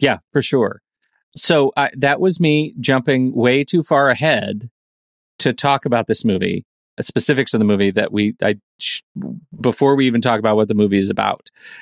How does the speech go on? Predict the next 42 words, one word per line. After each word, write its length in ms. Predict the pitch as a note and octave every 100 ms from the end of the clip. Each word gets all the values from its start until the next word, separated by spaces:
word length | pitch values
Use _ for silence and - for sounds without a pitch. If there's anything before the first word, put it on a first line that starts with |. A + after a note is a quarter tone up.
| -
Uh, 220 | - G2+ F#2+ - - - -
<laughs> 400 | _ - _ -
and 280 | G#3+ D#3+ D#3+
I 60 | D#3+
realized 580 | D#3 E3 C#3 A#2 G#2+ - -
<laughs> 120 | -
we 140 | - C#3+
should 160 | C#3 C3+
probably 420 | D#3 D#3 C#3 C3+
set 220 | B2+ A#2+
that 140 | A#2+ A2
up 140 | G#2+
just 240 | - A2
a 40 | G#2
little 220 | A#2 A#2+
bit, 260 | A2 - - - - - -
that 400 | - B2+ A#2 A2
Eve's 220 | C3 C3
Bayou 400 | - B2 A#2+ A2+
is 140 | G#2+ G#2
the 100 | A2
story 400 | - B2 A2+ G2+
of 140 | G2
this 140 | C3 -
sort 160 | -
of 60 | F#2
family 460 | - E3 D3 G#2+
intrigue 540 | G2 G2 A2 G2 G2 _ - - - _
in 200 | - A2
which 300 | G#2+ G#2+ - -
Eve, 400 | C#3 B2 G#2+ G2+
the 100 | A2
youngest 600 | G#2 A2 G#2 F#2 - -
daughter, 400 | B2 A#2 A2 G#2
witnesses 680 | F#2+ G#2+ G#2+ G#2 - G#2 F#2
her 140 | - F#2
father, 460 | - D3 C#3+ G#2
played 240 | F#2 G2 F#2+
by 140 | -
Samuel 320 | - G#2+ G2
L. 60 | F#2
Jackson, 640 | - B2+ A#2+ - G2 F2+